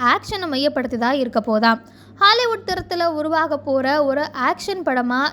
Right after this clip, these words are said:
இது இருக்கும் அப்படின்னு தகவல்கள் வெளிவந்திருக்கு. தக்லைஃப் படத்தை முடிச்சிட்டு கமல்ஹாசன் அன்பறிவு பட வேலைகளை துவங்குவார் அப்படின்னே தெரியுது. விக்ரம் திரைப்படத்துல ஸ்டண்ட் இயக்குனர்களாக பணியாற்றினவங்க தான் அன்பறிவு மாஸ்டர்ஸ். அந்த படத்துல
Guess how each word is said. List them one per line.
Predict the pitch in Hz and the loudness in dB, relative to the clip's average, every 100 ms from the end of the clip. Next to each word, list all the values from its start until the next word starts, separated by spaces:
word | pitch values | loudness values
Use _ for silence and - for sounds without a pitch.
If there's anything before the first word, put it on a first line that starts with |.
| 277 | -4
இது | 254 262 | -2 0
இருக்கும் | 294 311 320 294 | 0 0 -2 0
அப்படின்னு | 233 226 254 294 | 0 0 0 0
தகவல்கள் | 254 320 330 269 285 294 | 0 2 2 2 2 2
வெளிவந்திருக்கு. | 240 226 214 214 202 226 - - - - - | 0 0 -2 -2 2 0 0 -20 -20 -6 2
தக்லைஃப் | 370 381 466 466 440 | 2 4 0 0 0
படத்தை | 381 381 359 311 | 0 2 0 -2
முடிச்சிட்டு | 320 320 269 330 349 330 | -4 -6 -2 0 2 0
கமல்ஹாசன் | 269 302 320 277 269 311 339 302 | 0 0 2 2 0 -2 -2 0
அன்பறிவு | 269 370 403 381 339 320 | 0 0 0 0 0 0
பட | 269 254 262 | 0 0 2
வேலைகளை | 254 269 269 262 269 302 | 0 0 0 2 2 2
துவங்குவார் | 269 294 311 294 277 | 0 2 2 4 4
அப்படின்னே | 233 233 226 269 277 | 2 0 0 0 -2
தெரியுது. | 226 214 226 214 - - - - - | -4 -2 -2 -2 -8 -20 -20 -12 -2
விக்ரம் | 349 349 494 494 | -2 2 2 2
திரைப்படத்துல | 403 359 339 320 320 294 320 349 | 0 0 0 0 0 2 2 0
ஸ்டண்ட் | - 302 320 403 320 | -2 0 0 -2 -2
இயக்குனர்களாக | 302 302 294 285 285 269 262 277 269 | 0 0 0 0 2 2 2 0 -2
பணியாற்றினவங்க | 240 262 262 262 247 233 233 233 | 0 0 -2 -2 -2 0 0 2
தான் | 294 - 240 | 0 0 -2
அன்பறிவு | 254 262 247 220 214 | 0 0 0 0 0
மாஸ்டர்ஸ். | 208 233 220 - - - - - 294 | -2 -2 -2 -4 -20 -20 -6 0 2
அந்த | 403 427 | 2 0
படத்துல | 381 370 339 | 0 0 0